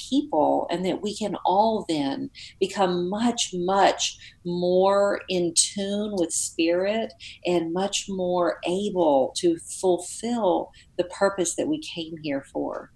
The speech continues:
And that purpose actually totally incorporates what Jesus said.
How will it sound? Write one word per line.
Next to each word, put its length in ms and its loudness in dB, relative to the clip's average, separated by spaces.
And 140 0
that 240 0
purpose 540 2
actually 800 4
totally 400 6
incorporates 600 4
what 160 6
Jesus 500 6
said. 320 2